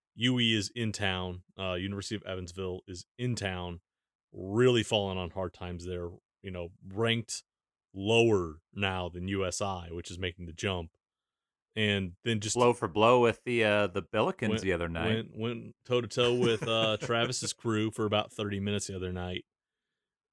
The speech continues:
Speaker 1: And then to the south is Murray State. And, you know, and then just to the west a little bit is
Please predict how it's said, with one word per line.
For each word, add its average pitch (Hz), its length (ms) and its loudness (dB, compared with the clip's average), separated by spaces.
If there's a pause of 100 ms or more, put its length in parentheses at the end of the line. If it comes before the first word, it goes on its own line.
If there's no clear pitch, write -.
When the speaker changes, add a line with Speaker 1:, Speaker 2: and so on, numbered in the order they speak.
Speaker 1:
And 117 440 4
then 170 160 6
to 151 80 2
the 127 100 0
south 120 480 2
is 95 140 -2
Murray 107 260 2
State. 98 400 -4 (400)
And, 95 580 0 (600)
you 107 100 -2
know, 98 180 2
and 101 120 0
then 113 320 2
just 113 280 -2
to 113 100 -4
the 101 200 0
west 110 380 2
a 113 40 -8
little 101 220 0
bit 98 140 -2
is 92 140 -4